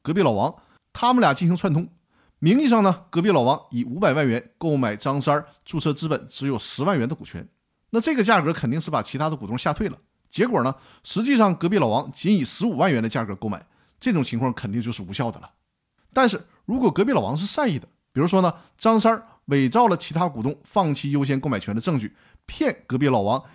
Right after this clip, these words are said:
以比较公允的价格购买了股权，那在这种情况下，股权买卖合同很可能会被认定为是有效的。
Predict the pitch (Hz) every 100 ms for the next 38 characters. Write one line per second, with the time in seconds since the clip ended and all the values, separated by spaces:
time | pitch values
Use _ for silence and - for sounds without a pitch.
0 | - 120 120 147 147 120 180 147 120 220
1 | 196 123 104 - _ 147 110 104 104 -
2 | - _ _ _ - 214 269 285 247 139
3 | - 110 120 - _ _ 120 117 147 131
4 | 135 - 110 123 - - - 190 143 107
5 | 113 123 156 151 123 101 107 151 117 -
6 | 120 107